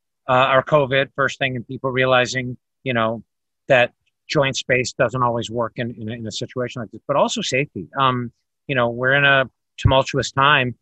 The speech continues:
Are any of your buyers or sellers talking about, um, safety being a concern and being out of just density where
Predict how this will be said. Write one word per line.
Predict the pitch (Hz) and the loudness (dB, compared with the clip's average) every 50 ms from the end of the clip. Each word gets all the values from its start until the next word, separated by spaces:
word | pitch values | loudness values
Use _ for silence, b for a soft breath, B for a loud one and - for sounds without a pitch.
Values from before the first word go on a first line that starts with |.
| _ _ _ - | _ _ _ 0
Are | 135 135 151 | 4 4 4
any | 147 147 151 156 156 | 6 4 4 4 2
of | 147 | 2
your | 135 147 143 | 4 2 2
buyers | 120 104 127 123 131 135 135 135 135 127 - - - | 4 4 4 4 4 4 4 2 0 -4 -6 -10 -10
or | 131 127 123 | -8 -8 -6
sellers | - - 139 123 123 127 123 123 127 120 - _ | -6 -4 -4 -2 -2 -2 -4 -6 -6 -10 -10 _
talking | - 127 123 - - 139 123 | -4 -4 -4 -6 -8 -10 -10
about, | 120 113 104 120 120 120 120 120 120 120 - _ _ _ _ _ _ _ _ _ _ _ _ - | -6 -2 0 0 2 2 2 0 0 -4 -8 _ _ _ _ _ _ _ _ _ _ _ _ -4
um, | 123 123 120 120 120 117 113 110 110 110 - _ _ _ | -2 0 0 0 -2 -2 -4 -8 -10 -12 -16 _ _ _
safety | - - - 139 143 143 _ - 143 123 | -8 -4 -2 -2 -2 -2 _ -8 -8 -6
being | 117 127 123 123 | -6 -6 -6 -6
a | 120 | -8
concern | - - 131 110 - - 131 120 117 120 | -8 -10 -12 -10 -8 -6 -6 -6 -6 -6
and | 123 117 110 | -8 -8 -8
being | 110 127 120 120 | -6 -6 -4 -2
out | 120 123 123 120 | -2 -2 -2 -4
of | 110 - | -6 -10
just | - 127 113 - _ - 107 - | -12 -14 -14 -14 _ -16 -6 -2
density | 131 127 139 139 - - 139 120 120 120 117 117 | 0 0 0 -2 -4 -8 -6 -6 -4 -4 -4 -4
where | 110 113 117 120 120 117 113 113 113 113 113 | -6 -4 -2 0 0 2 2 2 0 0 -4